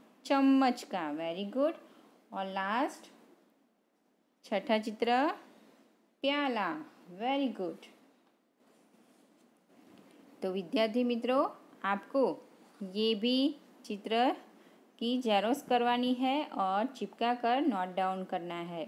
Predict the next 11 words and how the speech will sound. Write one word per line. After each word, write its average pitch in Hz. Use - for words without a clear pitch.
ओके। 269
तो 196
विद्यार्थी 220
मित्रों, 247
आपको 190
ये 226
समझ 214
में 233
आ 220
गया 330
ना 311